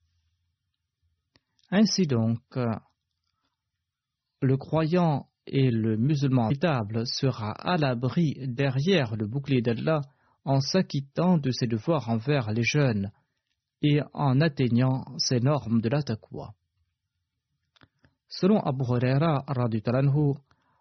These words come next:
le saint prophète Mohammed, paix soit sur lui, déclarait, il a déclaré que tous les actes de l'homme sont accomplis pour sa propre personne,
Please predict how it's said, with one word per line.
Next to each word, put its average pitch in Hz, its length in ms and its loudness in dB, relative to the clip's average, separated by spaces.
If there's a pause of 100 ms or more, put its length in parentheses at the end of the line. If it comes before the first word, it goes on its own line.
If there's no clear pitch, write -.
le 156 140 2
saint 190 200 2
prophète 143 480 -2
Mohammed, 139 360 0
paix 123 140 -2
soit 175 160 0
sur 135 200 0
lui, 131 100 -2
déclarait, 131 580 -4 (1120)
il 117 100 0
a 104 60 -4
déclaré 156 640 2
que 135 180 -2
tous 165 400 -4
les 135 200 0 (120)
actes 151 220 -2
de 120 160 0
l'homme 123 480 2 (120)
sont - 340 -6
accomplis 139 680 -2
pour 160 260 -6
sa - 140 -4
propre - 320 -6
personne, 120 720 -2